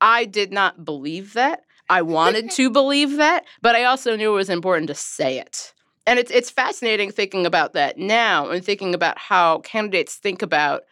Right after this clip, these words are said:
Speaker 1: when we were talking about criminal justice reform and how much that seems to be not just a, "I care about criminal justice reform," but that is, and you see it from the Trump campaign most cynically, a, "I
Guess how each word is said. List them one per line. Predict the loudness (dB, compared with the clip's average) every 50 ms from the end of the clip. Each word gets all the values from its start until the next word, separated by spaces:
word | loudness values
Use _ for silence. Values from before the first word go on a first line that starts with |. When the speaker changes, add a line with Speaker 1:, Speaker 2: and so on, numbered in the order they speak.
| _ _ _ _ _ _ _ _
Speaker 1:
when | -2 0 2 2
we | 2
were | 0
talking | -2 -4 -6
about | -6 -6 -6
criminal | -6 -6 -6 -4 -2
justice | -2 -4 -4 -6 -10 -10
reform | -8 -4 -2 -2 -2 0 -2
and | -2
how | -2 -2 -2
much | 0 -2 -4 -6 -4
that | -2 -2 -2 -2
seems | -4 -4 -4 -4 -4 -6
to | -8 -6
be | -4 -4 -4 -4 -2
not | -2 0 0 0 0 -2 -4
just | -4 -4 -4 -4 -2 -2 -2
a, | -2 -2 0 0
"I | 0 0 0 -2
care | -6 -6 -4 -4 -2
about | -2 -2 -4 -4
criminal | -6 -6 -6 -4 -4 -4 -2
justice | -4 -4 -6 -6 -10 -12
reform," | -10 -6 -4 -4 -4 -4 -4 -8 -12 -20 -20 -20 -20 -12 _
but | 0 0 0 2 2
that | 0 0 0 -2
is, | -6 -6 -6 -6 -6 -8 -12 -18 -8 _
and | 0 2 2 2 0 -2 -4
you | -8 -10
see | -8 -6 -6
it | -6
from | -6 -6 -6
the |
Trump | -4 -4 -4 -4 -4
campaign | -4 -4 -4 -4 -4 -4 -4 -4 -4 -4 -4
most | -6 -6 -6 -4
cynically, | 0 0 0 0 0 0 0 0 2
a, | 2 2 2 0 -2 -8 -16 -20 -12 _ 0
"I | 2 2 2 2